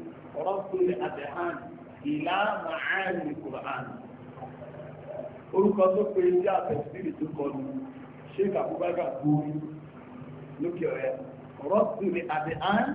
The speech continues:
ìlà màáàrin Kùrán. Tá a lè tú sí èdè Ìgbò, reconsidering the meaning of Quran. Dídá àtẹ̀hán, làákàyè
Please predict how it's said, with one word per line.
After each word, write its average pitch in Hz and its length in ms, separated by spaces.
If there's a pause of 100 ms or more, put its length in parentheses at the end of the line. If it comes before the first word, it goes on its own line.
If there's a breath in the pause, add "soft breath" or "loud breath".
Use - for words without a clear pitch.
(680)
ìlà 160 380 (360)
màáàrin 160 800
Kùrán. 139 440 (140)
Tá 185 160
a - 120
lè 190 160
tú - 280
sí - 200
èdè 214 260
Ìgbò, 170 280 (360)
reconsidering 196 1300 (840)
the 302 200 (1400)
meaning 202 460
of 156 240
Quran. 135 440 (1800)
Dídá 247 500 (320)
àtẹ̀hán, 180 760 (1120)
làákàyè 214 840